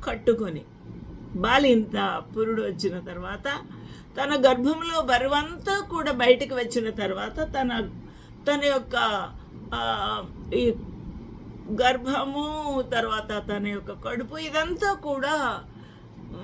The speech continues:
మెత్తగా అయిపోతుంది. ఇక తనకి నడుములో ఏమాత్రం బలహీనంగా ఉంటుంది, బలం లేకుండా ఉంటుంది. అలాంటప్పుడు పెద్దలు ఈ నడుముకు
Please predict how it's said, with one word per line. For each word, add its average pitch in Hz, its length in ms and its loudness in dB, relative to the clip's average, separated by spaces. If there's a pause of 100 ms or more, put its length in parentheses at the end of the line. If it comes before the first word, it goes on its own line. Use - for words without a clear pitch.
(240)
మెత్తగా 311 680 4
అయిపోతుంది. 226 760 4 (960)
ఇక 330 160 0
తనకి 320 600 4
నడుములో 285 500 2
ఏమాత్రం 320 600 0
బలహీనంగా 330 960 4
ఉంటుంది, 226 380 4
బలం 233 420 0
లేకుండా 262 640 8
ఉంటుంది. - 520 -10
అలాంటప్పుడు 226 680 0
పెద్దలు 190 680 -4 (680)
ఈ 185 80 2
నడుముకు 208 800 0